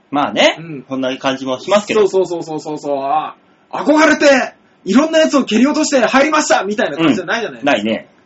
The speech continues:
Speaker 2: もう早くそうなればいいのにって思ってます。
Speaker 1: <laughs> だからあのー、みんながなりたい職業一位、ヘルパーみたいな。
Speaker 2: そうそうそうそう。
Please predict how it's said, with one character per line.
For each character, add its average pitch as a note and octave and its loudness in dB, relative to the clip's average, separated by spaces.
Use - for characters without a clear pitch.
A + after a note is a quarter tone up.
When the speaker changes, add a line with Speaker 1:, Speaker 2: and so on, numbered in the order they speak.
Speaker 2:
も D3 -10
う D3+ -12
早 F#4 -4
く - -10
そ F#3+ -2
う F#3 -4
な F#3 -4
れ F3 -6
ば C3 -6
い B2+ -8
い - -14
の A#2+ -16
に A2+ -20
っ - -20
て - -20
思 - -20
っ - -20
て - -20
ま - -20
す。 C4 -6
Speaker 1:
<laughs> C4+ -4
だ A#3 2
か - -2
ら G3 6
あ E3 4
の D3 4
ー、 - -18
み B3 4
ん C#4 0
な C#4 2
が C3+ 2
な F3 4
り D4 4
た D4+ 6
い D4+ 4
職 C#4+ 4
業 B3+ 6
一 C#4 2
位、 - -6
ヘ C#4+ 4
ル D#4 2
パ - 2
ー - -6
み B2+ -4
た G#2+ 2
い F#2+ -2
な。 F2 -12
Speaker 2:
そ F#3 0
う E3 -6
そ D3+ -6
う C#3 -6
そ B2+ -6
う B2+ -4
そ A#2+ -14
う。 G#2 -20